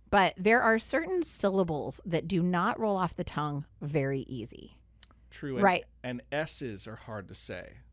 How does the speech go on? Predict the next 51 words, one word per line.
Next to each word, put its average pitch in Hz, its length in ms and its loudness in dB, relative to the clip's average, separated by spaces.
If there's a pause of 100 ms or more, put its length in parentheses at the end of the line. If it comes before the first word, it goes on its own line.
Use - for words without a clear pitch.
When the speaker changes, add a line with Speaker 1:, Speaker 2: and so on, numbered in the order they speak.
Speaker 2:
Like 123 200 -8
our 135 160 -2
website, 135 560 -2
Little 147 360 -2
John 139 380 -6
F 123 220 -6 (140)
S. - 340 -6
Speaker 1:
Well, 269 280 10
it's 254 200 6
not 370 220 4
the 349 160 2
S. 214 480 4
If 214 100 4
it 185 80 6
was 175 160 4
S 466 220 8
S, 180 180 2
it - 80 -2
would 170 80 -2
be 160 120 0
fine. - 520 4
But 190 180 4 (240)
having 254 320 6
an 202 100 0 (100)
F 202 240 6
and 247 100 0
an 233 160 -4
S - 460 4 (220)
next 196 280 2
to 269 100 0
each 269 160 -2
other, 302 300 4
people, 220 500 2
like, 196 260 2 (300)
we 220 140 2
constantly 226 480 0
have 202 160 -4
to - 80 -4
spell 185 300 2
it 180 100 2
out 196 300 4
so - 80 -4
that 180 180 -2
they 175 100 0
don't 170 220 2
go 151 220 2
S 240 200 6
S 247 300 6
or 131 160 -4
F 214 180 2
F. - 440 2